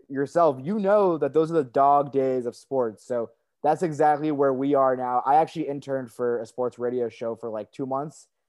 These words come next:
and it was during that time, and they literally had no idea what to talk about for four hours. No idea.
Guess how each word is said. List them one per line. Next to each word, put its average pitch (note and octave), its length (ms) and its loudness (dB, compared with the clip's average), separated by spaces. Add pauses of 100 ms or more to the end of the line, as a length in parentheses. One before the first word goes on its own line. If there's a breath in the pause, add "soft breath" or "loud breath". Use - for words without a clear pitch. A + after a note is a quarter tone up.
(140)
and C3 140 -4
it B2+ 40 -2
was C3 140 -4
during C#3+ 340 0
that B2 240 -2
time, C3+ 400 -4
and B2+ 160 -8
they C3 200 2
literally C#3 500 -2
had C3 380 -4
no G#3 200 6
idea F3+ 380 4
what D#3 220 -2
to - 40 -20
talk D3 220 0
about B2+ 300 -2
for B2 100 -10
four B2 260 -4
hours. G2+ 380 -8 (300)
No B3+ 300 4
idea. C3+ 440 0